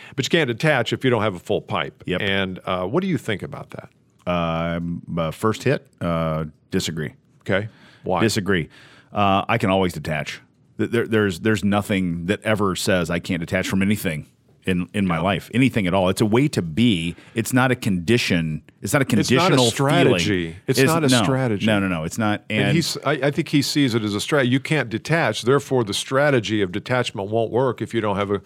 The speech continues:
Speaker 1: full pipeline of
Speaker 2: That's the
Speaker 1: people.
Speaker 2: opposite, actually.
Speaker 1: Right.
Speaker 2: It's the
Speaker 1: I,
Speaker 2: opposite.
Speaker 1: I
Speaker 2: You
Speaker 1: totally
Speaker 2: are
Speaker 1: agree.
Speaker 2: attached then. You, you, you, by
Speaker 1: Yeah.
Speaker 2: that definition, you are attached. Now, I, w-, I would say to people, and I say this, is it easier to detach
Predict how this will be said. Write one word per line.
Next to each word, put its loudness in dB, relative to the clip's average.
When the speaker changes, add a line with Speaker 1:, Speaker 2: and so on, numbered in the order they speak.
Speaker 1:
full 0
pipeline -2
of 0
Speaker 2:
That's 0
the 0
Speaker 1:
people. -4
Speaker 2:
opposite, -2
actually. -6
Speaker 1:
Right. 0
Speaker 2:
It's -4
the -4
Speaker 1:
I, 2
Speaker 2:
opposite. 2
Speaker 1:
I 2
Speaker 2:
You 4
Speaker 1:
totally 4
Speaker 2:
are 4
Speaker 1:
agree. 2
Speaker 2:
attached 0
then. -2
You, 2
you, 2
you, 2
by 4
Speaker 1:
Yeah. 2
Speaker 2:
that 0
definition, 0
you 2
are -2
attached. -4
Now, 2
I, 2
w-, 2
I 4
would 2
say 2
to -4
people, -2
and 2
I 2
say 0
this, -2
is 2
it 2
easier 2
to -2
detach 0